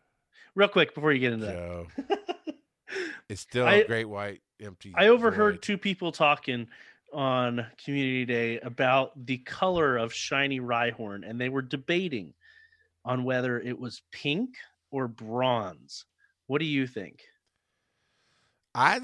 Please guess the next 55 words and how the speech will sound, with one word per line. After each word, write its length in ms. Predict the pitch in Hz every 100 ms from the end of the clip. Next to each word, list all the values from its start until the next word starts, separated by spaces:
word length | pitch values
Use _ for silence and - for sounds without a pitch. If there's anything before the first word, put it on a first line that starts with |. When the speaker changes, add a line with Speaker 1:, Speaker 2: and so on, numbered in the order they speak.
| 165 117
Speaker 2:
honestly, 380 | 131 147 151
I'm 60 | 165
gonna 100 | 160
throw 280 | - 131 123
in 40 |
a 80 | 139
different 400 | 127 151 196 143
one. 220 | 107 87 - -
I 220 | 107 120
was, 160 | 123 104
I, 400 | 107 113 120 131 104
Speaker 1:
Ooh, 40 | 113
ooh. 180 | 139 - _ _ _ _ 117
Speaker 2:
it, 280 | 135 165 135
I 200 | 143 151
would 100 | 202
say 140 | 196 190
more. 540 | 170 170 180 185 190 131
Oh 240 | 104 90 98
man, 160 | 110
that's 160 | 117 104
a 40 |
tough 260 | - 120 107
one. 100 | 98
It, 120 | 107
it 40 | 123
does, 220 | 135 113
it 100 | 117
does 140 | 135
have 100 | 147
a 40 | 143
copper 640 | - 131 127 123 120 113 _ _ _ _ -
tint 260 | 139 127
to 180 | - 117
it, 60 | 104
a 40 |
bronzish 640 | 87 110 113 110 117 110 120
look. 180 | 123
Bronze 400 | 104 139 185 202
to 60 | 151
me 100 | 160
is 60 | 139
a 40 |
little 160 | 143 139
bit 120 | 87
darker. 640 | 143 151 165 - 180 180 - _ _ _ _ -
That's 160 | 123
more 180 | 151 151
like 180 | 143 107
a 60 | -
copper, 540 | - 147 147 - 165 147
but 160 | 131
I 140 | 117 160
was 120 | 185
thinking 260 | 196 135